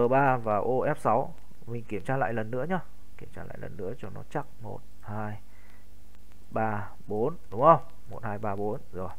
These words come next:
Và ô này. Một, hai,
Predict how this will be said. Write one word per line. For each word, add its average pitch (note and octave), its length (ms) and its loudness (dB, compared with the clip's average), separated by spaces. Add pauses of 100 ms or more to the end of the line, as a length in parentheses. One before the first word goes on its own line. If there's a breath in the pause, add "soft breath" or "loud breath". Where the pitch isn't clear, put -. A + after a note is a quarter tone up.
(720 soft breath)
Và G2 180 -2
ô F#2+ 200 0
này. G2+ 280 -2 (720)
Một, F#2 240 0 (760)
hai, G#2 480 0